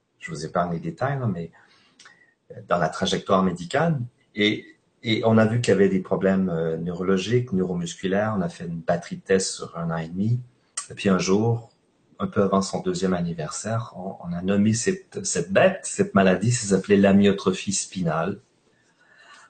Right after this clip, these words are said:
Ceux qui ont fait un peu de latin ou de biologie, c'est myo-, myos, c'est le, le muscle, hein, donc c'est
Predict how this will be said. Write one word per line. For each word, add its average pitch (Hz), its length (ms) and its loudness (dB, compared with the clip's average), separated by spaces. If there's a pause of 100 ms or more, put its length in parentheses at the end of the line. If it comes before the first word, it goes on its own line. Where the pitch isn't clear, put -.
(100)
Ceux - 160 -10
qui - 120 -6
ont 82 80 0
fait 92 200 -2
un 82 80 0
peu 92 200 0
de 82 120 0
latin 87 520 2
ou 92 80 4
de 92 40 -6
biologie, 95 560 4
c'est 90 320 0
myo-, 95 380 4
myos, 98 300 6
c'est - 220 0
le, 87 200 2
le 92 140 0
muscle, 131 360 4
hein, 104 80 0
donc 95 220 -2
c'est - 200 -2